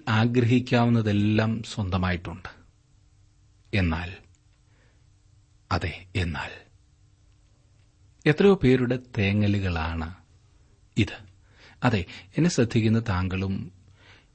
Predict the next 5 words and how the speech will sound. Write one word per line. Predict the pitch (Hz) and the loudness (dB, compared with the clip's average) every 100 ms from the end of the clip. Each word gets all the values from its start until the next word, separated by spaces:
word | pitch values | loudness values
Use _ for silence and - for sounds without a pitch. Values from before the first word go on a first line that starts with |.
| _ _ _ _ 139 | _ _ _ _ 0
ഒരുപക്ഷെ | 135 127 143 | 0 0 2
ഇന്നനുഭവിക്കുന്ന | 117 113 113 90 107 107 - 101 | 4 6 4 0 -2 -4 -4 -6
ദുഃഖം | 101 92 90 - 87 - - - _ _ _ _ _ 104 | -4 -6 -6 -4 -6 -6 -18 -20 _ _ _ _ _ -6
അതുതന്നെയായിരിക്കും. | 95 95 87 82 85 82 - - - - _ _ _ _ _ _ _ _ _ _ | -4 -2 -4 -4 -8 -10 -12 -18 -20 -20 _ _ _ _ _ _ _ _ _ _
എന്നാൽ | 117 98 | 0 0